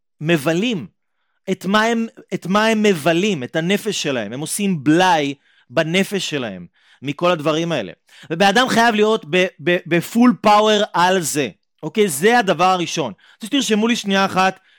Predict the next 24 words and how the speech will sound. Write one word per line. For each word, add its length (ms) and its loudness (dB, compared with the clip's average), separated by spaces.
כל 180 2
אחד, 300 2
מה 300 2
התובנה 720 0
החשובה 800 -2
ביותר 360 -2
שאתם 180 -6
לקחתם 440 -2
מהחלק 520 -4
הראשון, 380 -6
מהכלי 300 -6
הראשון 340 -8
שהסברתי 360 -2
לכם 120 -6
כאן 140 -4
עכשיו. 200 -2
אני 60 -2
רוצה 120 -14
שתרשמו 380 -6
את 40 -4
זה 100 -2
רגע 140 -2
במילים 520 -4
שלכם. 580 -6